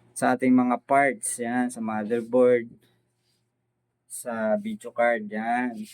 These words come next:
Yun yung su-, kaya iba-ibang klase yung P C case binibili natin, guys. Yan, yun ang ibig ko, eh, sana nag-gets nyo. Ito, maganda rin to, merong ano dyan,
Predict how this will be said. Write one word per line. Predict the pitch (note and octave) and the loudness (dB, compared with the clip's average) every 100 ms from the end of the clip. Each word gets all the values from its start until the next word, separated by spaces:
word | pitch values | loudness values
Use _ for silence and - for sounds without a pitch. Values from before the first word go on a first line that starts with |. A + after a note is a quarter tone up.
| - - | -18 -6
Yun | B2 D3 D#3+ | -2 0 2
yung | D#3+ | 0
su-, | D3 D#3 _ _ _ - _ _ | -2 -10 _ _ _ -20 _ _
kaya | C#3+ D#3+ E3+ D#3+ | 2 4 2 2
iba-ibang | D#3+ E3 D#3+ D#3 D#3 D#3 D#3 - _ _ _ | 0 2 2 2 0 0 -6 -14 _ _ _
klase | D3+ C#3+ D3 D3+ | 2 2 2 -2
yung | C#3 | -2
P | C3+ C#3+ C#3 | -2 -2 -2
C | D3+ | -2
case | C3+ C3+ C#3+ | -2 -6 -4
binibili | C3 C3 B2+ B2+ B2 | -4 -2 0 0 0
natin, | A#2+ A2 A2 G#2+ | 0 -2 -8 -4
guys. | A2+ A#2 A2 - - - _ _ _ _ _ _ - - _ _ _ | -2 -2 -2 -8 -12 -20 _ _ _ _ _ _ -20 -20 _ _ _
Yan, | B2 A2+ A#2 B2 A2+ A#2+ - | -10 -2 0 2 0 -8 -12
yun | - B2+ C#3 | -2 0 0
ang | C#3+ | 0
ibig | C3+ C3 B2 | 0 0 0
ko, | C#3 | -2
eh, | - C#3 | -2 2
sana | C#3+ C#3+ | 2 2
nag-gets | C#3 B2 B2+ B2 - | -2 0 -2 -4 -6
nyo. | B2+ A#2 A#2 | -4 -4 -4
Ito, | C3 E3 | -2 0
maganda | C3+ B2 B2 A#2 | 2 0 0 -2
rin | A#2 A#2 | -4 -6
to, | A#2 G#2 | -8 -6
merong | G2+ G#2 G#2+ G#2+ | -6 -6 -8 -8
ano | G#2 G#2 | -8 -8
dyan, | G#2+ G#2+ | -8 -8